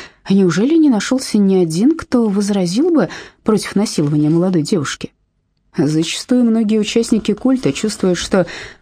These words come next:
происходит какая-то гнусь. Однако нужно понимать, что они утрачивают способность принимать самостоятельные решения. Для них не существует понятий добра и зла". Ивата бросил на него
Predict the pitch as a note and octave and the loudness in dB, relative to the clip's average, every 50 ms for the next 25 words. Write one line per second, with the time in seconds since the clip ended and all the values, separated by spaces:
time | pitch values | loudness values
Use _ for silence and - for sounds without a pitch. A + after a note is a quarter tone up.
0 | _ - G3 G3 F#3+ E3+ - - A#3+ A#3+ A#3 G3+ F3+ - - E3+ E3 - F3+ E3+ | _ -2 0 0 0 0 0 0 2 2 2 2 0 0 0 -2 0 2 0 0
1 | E3+ D#3 D#3+ F3 G3+ B3+ C#4+ G3+ C3+ - - - - _ _ _ _ - - - | 0 0 0 2 2 4 4 2 0 -2 -8 -16 -18 _ _ _ _ -4 -2 0
2 | G#3 C#4 E4 E4 F#4+ F#4+ E4+ E4+ - F4+ F#4 F#4 - D4+ C#4+ C4+ A3+ G#3 A3 C#4 | 0 0 0 0 2 2 2 2 2 0 0 2 2 2 4 4 4 2 0 -2
3 | - - - - D#4+ C#4 C4+ C4 B3+ B3 - B3+ B3+ C4 - - B3+ A#3+ A#3 - | -4 -4 -2 0 2 4 4 4 2 2 0 0 0 0 0 0 0 0 0 -2
4 | - - A#3+ A#3 - - C4 A3 A3+ A#3 A#3 - - - _ - - A#3+ A#3+ A#3 | -4 -4 -4 -2 0 0 0 2 2 0 0 -2 -8 -18 _ -8 -4 0 0 2
5 | A#3 A#3 A3 G#3 G3 - - - G#3 G#3 G3+ - - G#3+ G#3 F#3+ F3+ - G3 F#3+ | 2 2 0 -2 -4 -4 -4 -2 -2 -2 -2 -4 -2 -2 -2 -2 -2 -2 -2 -2
6 | G3 G3+ G#3 A3 - - C3 A#2+ C#3 C3 - - - - - - - - - _ | -2 -2 -2 -4 -4 -4 -2 -2 -2 -4 -4 -8 -10 -14 -14 -16 -16 -20 -12 _
7 | - F#3+ A3+ B3+ C4+ D4+ F4 E4+ F#4+ F#4+ F4+ - E4+ - - C#4 B3+ - A3 A#3 | -2 0 2 2 4 2 2 0 -2 -4 -2 -2 -2 0 0 -2 -2 -2 0 0
8 | D4+ F#4 - - F#4 E4 A3 C3+ A#2+ - - A#2+ C#3 C#3 D3 E3 D#3 D3 - C3+ | 0 0 0 0 2 2 2 2 0 -2 -4 -4 -2 -2 0 0 0 0 -2 -2
9 | C#3+ D#3+ - - - - - _ _ _ _ _ _ _ _ _ _ _ _ _ | -4 -4 -4 -4 -6 -6 -8 _ _ _ _ _ _ _ _ _ _ _ _ _
10 | _ _ _ _ _ _ _ - - D3 C#3 C3 - - C#3 C#3 C#3+ C3+ - - | _ _ _ _ _ _ _ -8 -8 -6 -6 -6 -6 -6 -4 -4 -4 -6 -4 -4
11 | C#3+ C#3 C3 B2 C3+ C#3+ C#3 C3+ C3+ | -2 0 0 0 0 0 0 -2 -4